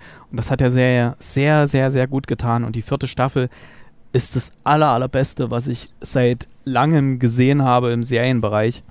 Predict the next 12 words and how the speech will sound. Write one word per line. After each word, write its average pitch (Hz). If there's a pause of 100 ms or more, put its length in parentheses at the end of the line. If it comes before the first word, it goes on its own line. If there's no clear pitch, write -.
(880)
Da 117
ist 117
einfach 127
alles 131
drin. 107
Da 101
ist -
zum 120
einen 139 (380)
drin, 139
dass, 135
ähm, 123